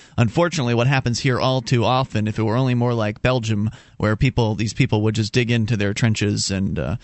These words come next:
you know, have to shut it down. This was seen as the likeliest outcome, even by one of the House's new breed of small government deficit slashing freshman Republicans.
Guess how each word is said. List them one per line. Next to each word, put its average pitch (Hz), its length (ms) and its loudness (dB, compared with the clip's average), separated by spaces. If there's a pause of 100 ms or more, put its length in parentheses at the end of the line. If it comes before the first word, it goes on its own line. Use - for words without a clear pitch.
(240)
you 92 80 -2
know, 85 80 2
have 107 180 2
to 101 80 -2
shut 101 220 0
it 95 80 -4
down. 110 320 0 (240)
This 156 120 -2
was 151 140 2
seen 180 300 0
as 143 260 0
the 139 220 0
likeliest 143 520 0
outcome, 139 440 0
even 131 240 0
by 120 120 2
one 123 140 0
of 117 60 -2
the 113 80 0
House's 120 440 -2
new 127 220 2
breed 120 320 0
of 98 180 -2
small 123 460 0
government 131 640 -2
deficit 135 420 0
slashing 131 560 0
freshman 139 540 -2
Republicans. 131 720 0